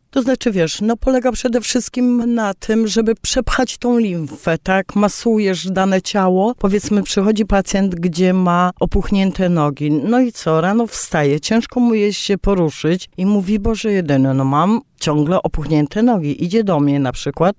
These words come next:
czy dzwoni i mówi: "Nie wiem, dlaczego mam opuchnięte nogi". No to ja już wiem, że ta limfa jest zapchana, więc jadąc do takiego pacjenta,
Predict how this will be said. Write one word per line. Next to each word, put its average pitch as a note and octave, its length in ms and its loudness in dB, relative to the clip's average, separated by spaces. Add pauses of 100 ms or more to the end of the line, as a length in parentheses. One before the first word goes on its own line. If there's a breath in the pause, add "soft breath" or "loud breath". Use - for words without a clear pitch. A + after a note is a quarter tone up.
czy G3 160 0
dzwoni D#3+ 560 -2
i - 40 2
mówi: E3+ 280 0
"Nie E3+ 140 2
wiem, A3+ 180 2
dlaczego F3+ 320 -2
mam E3+ 220 2
opuchnięte D#3+ 680 0
nogi". C3+ 380 0 (140)
No F#3 80 0
to A3 100 -2
ja A3+ 120 2
już A3+ 240 0
wiem, E3 460 0 (160)
że F#3+ 120 0
ta A#3+ 140 -4
limfa C#4 340 0
jest C#3+ 200 -2
zapchana, B2+ 560 0
więc - 480 0 (180)
jadąc F#3 640 0
do E3+ 140 0
takiego G3 420 0
pacjenta, E3+ 680 0